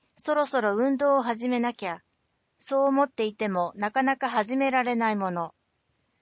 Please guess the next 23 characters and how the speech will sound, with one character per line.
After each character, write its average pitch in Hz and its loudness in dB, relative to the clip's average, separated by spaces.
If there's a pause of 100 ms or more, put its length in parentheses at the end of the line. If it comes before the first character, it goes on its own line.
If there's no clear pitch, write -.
(120)
バ 233 2
ド 269 2
ミ 277 4
ン 254 0
ト 226 2
ン 196 0
は 175 4
気 240 -6
軽 285 2
に 294 -2
で 294 -2
き 294 -8
る 285 -4
イ 240 0
メ 254 2
ー 254 0
ジ 220 -4
が 196 0
あ 185 0
り 196 -6
ま 202 -2
す 196 -16
が、 170 -4